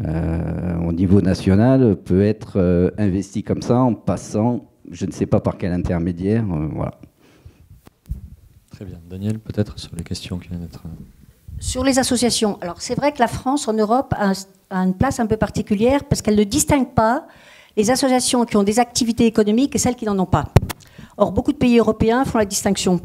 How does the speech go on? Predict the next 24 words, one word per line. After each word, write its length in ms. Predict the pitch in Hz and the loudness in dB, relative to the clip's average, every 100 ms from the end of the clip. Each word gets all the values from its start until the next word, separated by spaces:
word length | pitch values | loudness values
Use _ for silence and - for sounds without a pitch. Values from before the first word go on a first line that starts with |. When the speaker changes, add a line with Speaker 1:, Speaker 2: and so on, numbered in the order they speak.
| - - | -8 -2
Speaker 3:
Pour 100 | 196 | 0
les 160 | 202 196 | 2 2
uns, 120 | 226 | 0
c'est 120 | 208 | 0
des 80 | 180 | -4
groupements 320 | - 208 247 | -6 -2 0
volontaires, 460 | 220 214 202 202 190 | 2 0 0 -2 -2
celles 120 | 185 | -6
qui 100 | 190 | -4
n'ont 40 | |
pas 120 | 175 185 | -2 -2
d'activité 440 | 180 - 175 190 | -4 -8 -4 -2
économique, 440 | 180 170 202 277 | 0 0 0 0
et 40 | - | -2
puis 120 | 196 | -2
il 20 | |
y 40 | 196 | 0
a 20 | |
un 40 | |
statut 300 | 190 202 262 | 0 -2 -2
d'association 480 | 233 202 202 196 214 | -2 0 -2 -2 0
à 40 | |
activité 420 | 196 - 190 190 190 | -2 -4 -12 -6 -2
économique. 420 | 185 165 151 | -2 -2 -6